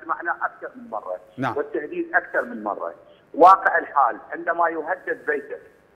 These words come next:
Speaker 1: وتكون هناك داعش على أبواب بغداد ولا يوجد معين وتسقط كل ال-، ويسقط كل العراق مهدد. آه، كان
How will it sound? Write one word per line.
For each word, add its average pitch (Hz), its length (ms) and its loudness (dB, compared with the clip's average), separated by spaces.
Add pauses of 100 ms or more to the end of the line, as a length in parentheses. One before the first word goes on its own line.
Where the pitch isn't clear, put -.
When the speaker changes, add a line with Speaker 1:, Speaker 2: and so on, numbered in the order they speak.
(320)
Speaker 1:
وتكون 156 760 0
هناك 175 240 0 (160)
داعش 180 320 2
على 180 320 2
أبواب 170 320 -2 (100)
بغداد 170 420 0 (520)
ولا 190 280 0
يوجد 175 440 -8
معين 175 580 -10 (260)
وتسقط - 440 -8 (120)
كل 240 240 2
ال-، 202 180 0
ويسقط 196 380 -2 (100)
كل 240 160 4
العراق 185 380 6
مهدد. 131 420 -8 (520)
آه، 143 160 2
كان 190 440 6